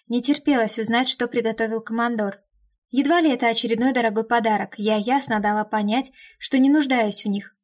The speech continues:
В первые секунды не увидела ничего. Да, место было чудесное.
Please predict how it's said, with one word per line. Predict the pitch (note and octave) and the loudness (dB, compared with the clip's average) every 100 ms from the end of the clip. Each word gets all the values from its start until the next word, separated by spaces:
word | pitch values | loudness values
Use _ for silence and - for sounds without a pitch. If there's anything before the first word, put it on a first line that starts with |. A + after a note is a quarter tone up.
| _ _ _ | _ _ _
В | - | -2
первые | A#3 G#3 G#3+ | -2 0 -2
секунды | G3+ A#3 - C4+ B3 | -2 -4 0 0 2
не | A3 | 2
увидела | G#3+ A3 C#4+ C#4+ | 0 0 2 4
ничего. | C#4+ C#4 - A#3+ G3+ G3 _ _ _ | 4 2 -2 -2 -6 -8 _ _ _
Да, | A3+ C#4+ C#4 A#3 | 0 2 2 2
место | G#3 G3+ A3+ A#3 C4+ C#4 A#3+ | 0 -2 0 2 2 0 0
было | G#3+ B3 | 0 0
чудесное. | B3 A3+ G#3+ A3+ A#3 G#3+ | -2 -2 -2 -2 -2 -4